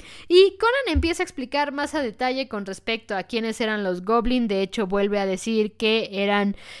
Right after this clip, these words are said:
eh, pues esto, unos bandidos que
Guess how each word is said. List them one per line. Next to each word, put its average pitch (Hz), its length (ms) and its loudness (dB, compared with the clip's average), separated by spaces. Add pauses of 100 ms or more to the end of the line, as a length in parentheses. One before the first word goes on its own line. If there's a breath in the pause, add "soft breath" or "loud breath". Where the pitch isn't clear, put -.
(100)
eh, 208 240 2
pues 214 240 6
esto, 269 480 4
unos 226 420 0
bandidos 247 720 0
que 285 480 0